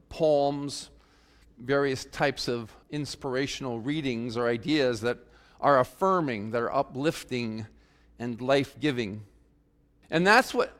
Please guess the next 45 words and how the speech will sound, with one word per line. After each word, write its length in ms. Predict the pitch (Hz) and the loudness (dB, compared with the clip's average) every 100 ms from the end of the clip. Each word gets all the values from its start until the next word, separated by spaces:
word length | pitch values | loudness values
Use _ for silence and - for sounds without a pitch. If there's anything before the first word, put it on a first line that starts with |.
| - | -6
brings 300 | 147 202 165 | -2 0 0
me 100 | 170 | -2
back 340 | 135 143 147 - | 0 0 0 -2
to 120 | 147 | -4
this 180 | 135 - | -2 -2
second 400 | - 185 151 120 | -2 -2 -2 -6
half 320 | 120 110 - | -4 -4 -6
of 100 | 113 | -6
what 200 | 117 113 | -6 -2
David 280 | 117 113 104 | -4 -2 -4
Lowe 200 | 110 110 | -4 -4
says. 520 | - 123 104 117 - | -6 -4 -2 -4 -6
He 100 | 147 | -6
says 280 | - 170 139 | -2 -2 -2
that 140 | - | -6
parables 560 | - 208 220 214 208 165 | -2 0 2 2 0 -2
evoke 440 | 143 143 143 - | 0 2 2 -2
some 340 | - 165 165 143 | -4 0 -2 0
element 540 | 160 160 113 120 - - _ _ _ _ | 0 0 -2 -6 -12 -20 _ _ _ _
of 160 | 131 117 | -8 2
God's 360 | 156 151 156 151 | 4 6 4 0
inbreaking 680 | 170 180 151 160 160 147 127 | -4 -2 0 0 0 -6 -4
reign 360 | 143 147 147 135 | -2 0 -2 -4
and 160 | 120 | -6
reality 500 | 117 123 123 135 117 | -4 -2 0 0 -2
in 120 | 107 | -4
our 120 | 104 101 | -4 -4
lives. 480 | 101 101 101 - - _ _ _ _ _ _ | -2 -2 -6 -10 -20 _ _ _ _ _ _
And 100 | - | 4
I 120 | 190 247 | 8 8
believe 420 | 294 226 214 180 | 6 2 2 0
that 120 | 165 | 4
that 180 | 180 196 | 6 4
is 100 | 165 | 2
one 140 | 175 | 0
of 60 | 175 | 0
the 80 | 160 | 0
reasons 280 | 160 151 | 0 0
why 160 | 151 147 | 0 0
you 260 | 147 170 175 | 0 -2 -2
and 100 | 147 | 0
I 360 | 160 143 123 | 0 2 0
are 180 | 123 143 | -2 -4
here 340 | 135 202 180 | -4 0 0
today 600 | 131 131 120 113 123 190 | 0 -2 2 4 6 4